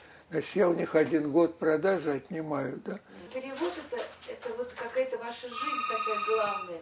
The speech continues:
Speaker 2: все-таки, да?
Speaker 1: Была, да.
Speaker 2: А до какого момента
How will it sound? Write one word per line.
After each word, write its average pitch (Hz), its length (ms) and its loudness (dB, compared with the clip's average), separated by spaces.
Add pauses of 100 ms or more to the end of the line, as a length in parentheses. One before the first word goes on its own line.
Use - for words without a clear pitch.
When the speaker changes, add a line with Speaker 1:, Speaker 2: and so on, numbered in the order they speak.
Speaker 2:
все-таки, - 360 -10
да? 143 60 0
Speaker 1:
Была, 156 360 12
да. 147 320 6 (440)
Speaker 2:
А - 840 -18
до 220 80 -4
какого 247 420 -6
момента 202 460 -10